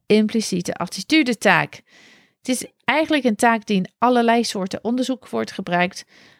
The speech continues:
om te kijken wat voor associaties mensen hebben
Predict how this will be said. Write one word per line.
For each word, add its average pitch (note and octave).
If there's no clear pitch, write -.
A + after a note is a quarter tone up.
om E4
te -
kijken G3+
wat G3+
voor -
associaties A#3
mensen F3+
hebben F3+